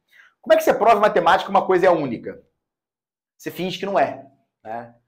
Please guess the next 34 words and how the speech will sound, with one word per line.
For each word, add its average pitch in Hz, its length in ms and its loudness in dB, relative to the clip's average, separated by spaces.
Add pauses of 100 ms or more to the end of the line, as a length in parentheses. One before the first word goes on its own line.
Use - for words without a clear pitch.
(240)
Ó, 160 140 0
quero 220 220 -2
provar 214 340 2
que 220 60 -8
só 233 160 2
existe 208 760 0
um 254 240 -2
triângulo, 226 840 0
três, 226 260 4
quatro 214 240 -2
e 208 40 -6
cinco. 147 320 -12
Você 120 160 -16
supõe - 240 -16
que 196 100 -10
tem 185 80 -14
dois. 131 340 -2 (760)
Aí 135 100 -14
você - 100 -10
faz 208 180 0
uma 208 180 2
conta 175 360 0
lá 175 180 4
e 170 40 4
acaba 165 260 2
provando 180 340 -4
que 190 60 -14
os 156 100 -10
dois, 170 200 0
na 190 80 -6
verdade, 170 340 0
são 190 100 -8
o 196 40 -16
mesmo. 135 440 -2